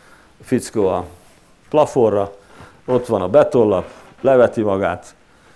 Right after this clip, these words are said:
hatalmasat nyekken, egy kis idő elteltével föláll, recseg, ropog minden, és egy ilyen erőltetett mosollyal kicsoszog.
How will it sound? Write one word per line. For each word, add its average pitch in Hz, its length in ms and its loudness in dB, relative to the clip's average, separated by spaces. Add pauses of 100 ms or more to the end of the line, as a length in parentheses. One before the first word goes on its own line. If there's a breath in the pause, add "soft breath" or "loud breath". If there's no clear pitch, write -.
(680 soft breath)
hatalmasat 107 800 0
nyekken, 117 600 0 (400 loud breath)
egy - 100 -14
kis - 220 0
idő 110 240 4
elteltével 104 720 2
föláll, 127 420 2
recseg, 110 400 0
ropog 98 340 -2
minden, 120 340 2
és 104 220 -2
egy 107 100 -2
ilyen 101 160 -2
erőltetett 101 640 0
mosollyal 101 600 -2
kicsoszog. - 560 -8